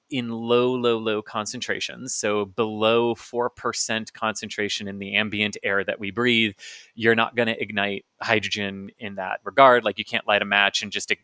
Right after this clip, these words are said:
randomly ignite hydrogen in the atmosphere because the concentration is so low. But when that concentration starts to get really, really, really high around leak points, like what they were seeing,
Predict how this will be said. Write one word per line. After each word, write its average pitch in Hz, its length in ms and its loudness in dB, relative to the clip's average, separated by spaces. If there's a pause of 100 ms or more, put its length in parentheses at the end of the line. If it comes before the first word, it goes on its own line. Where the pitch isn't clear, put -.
randomly 101 480 2
ignite 98 280 -4
hydrogen 101 380 -2
in 110 100 -6
the 98 100 -6
atmosphere 98 560 -8 (500)
because 131 340 0
the - 80 -6
concentration 101 680 -6
is - 120 -12
so 92 220 -4
low. 107 520 2
But - 180 -4
when 113 140 -4
that - 180 -8
concentration 123 720 -6
starts - 320 -4
to 123 80 -10
get 110 180 -6
really, 117 380 0
really, 110 320 -4
really 101 280 -6
high 107 640 0 (100)
around 95 460 -2
leak 117 300 -8
points, 104 500 -8
like 101 180 -2
what 101 140 -4
they 95 120 -8
were 95 120 -12
seeing, 104 720 -2